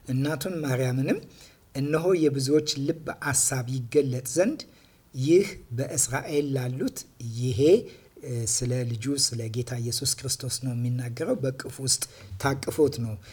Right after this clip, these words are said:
የሚናገረው። "ለብዙዎቹ ለመውደቃቸውና ለመነሳታቸው ለሚቃወሙትም ምልክት ተሾሟል። ባንቺም ደግሞ በነፍስሽ ሰይፍ ያልፋል" ብሎ ነው የተናገራት። እና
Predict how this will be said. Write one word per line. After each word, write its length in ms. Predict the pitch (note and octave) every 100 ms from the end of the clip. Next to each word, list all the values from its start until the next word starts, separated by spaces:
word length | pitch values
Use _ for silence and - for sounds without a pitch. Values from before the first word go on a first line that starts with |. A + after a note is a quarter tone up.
| - -
የሚናገረው። 720 | C3 B2 B2 B2 B2 E3 B3+
"ለብዙዎቹ 600 | C#3 B2+ C#3 E3+ E3+ C#4
ለመውደቃቸውና 840 | C#3+ C3 C3+ C3 - C3+ - C3+ D3
ለመነሳታቸው 880 | C3 B2 B2 B2+ A#2 B2+ C#3+ C#3 A3 C4+ - - - - - -
ለሚቃወሙትም 1000 | D3 D#3 D#3+ D#3+ - B2+ B2 B2 - C#3
ምልክት 440 | B2+ B2+ - - -
ተሾሟል። 720 | - C3 - B2 A#2+ A#2 A2 G#2+ G#2+ - - - - B2+
ባንቺም 460 | C3 C3+ C3+ D#3
ደግሞ 260 | D3+ D#3 D3+ G3+
በነፍስሽ 540 | C3 B2+ B2+ - G3 -
ሰይፍ 340 | - C#3+ G#3 -
ያልፋል" 540 | B2+ A#2+ G#2 A2 G#2+ G#2 - - - -
ብሎ 180 | C3 C#3+
ነው 120 | C3+
የተናገራት። 640 | A#2+ - A#2+ A2+ A#2 A2+ B2
እና 120 | C#3+